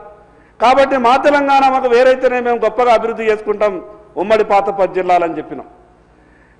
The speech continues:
కానీ గత పదేళ్ళు ఈ నియోజకవర్గంలో కొన్ని మూ-, ఈ తెలంగాణ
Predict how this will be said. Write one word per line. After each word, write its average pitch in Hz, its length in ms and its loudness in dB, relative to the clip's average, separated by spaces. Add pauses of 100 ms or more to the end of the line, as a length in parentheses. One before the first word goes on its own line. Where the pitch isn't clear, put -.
కానీ 208 280 2 (540)
గత 190 140 0 (140)
పదేళ్ళు 220 500 2 (840)
ఈ 226 140 -4
నియోజకవర్గంలో 269 720 4 (100)
కొన్ని 262 160 2
మూ-, 254 240 -2
ఈ 240 140 -6 (320)
తెలంగాణ 269 340 2